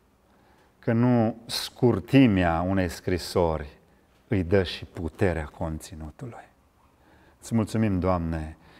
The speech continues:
că și această cincizeci și șaptea scrisoare – de iubire către noi are ceva să ne spună. Îți mulțumesc, Doamne, că vrei să investești în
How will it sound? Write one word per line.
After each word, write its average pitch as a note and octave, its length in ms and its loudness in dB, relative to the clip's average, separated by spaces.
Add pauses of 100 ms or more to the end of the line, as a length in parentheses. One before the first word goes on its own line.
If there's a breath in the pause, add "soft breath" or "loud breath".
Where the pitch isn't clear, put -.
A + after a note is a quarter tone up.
că - 100 -2
și - 160 0
această G#2+ 520 0
cincizeci F#2 500 -2
și - 160 -12
șaptea - 560 -8
scrisoare – D#2 840 -12 (1000 soft breath)
de G#2+ 140 2
iubire E2+ 540 -2 (220)
către F#2+ 340 -6
noi D2+ 340 -10 (1500)
are F#2+ 300 -4
ceva D#2+ 320 -8
să - 140 -14
ne D#2+ 100 -10
spună. F2 400 -16 (560 loud breath)
Îți - 140 -8
mulțumesc, A2+ 460 0
Doamne, F#2 300 0
că - 160 -12
vrei F2+ 280 -2
să - 160 -10
investești E2+ 840 -8 (380 loud breath)
în G2+ 220 0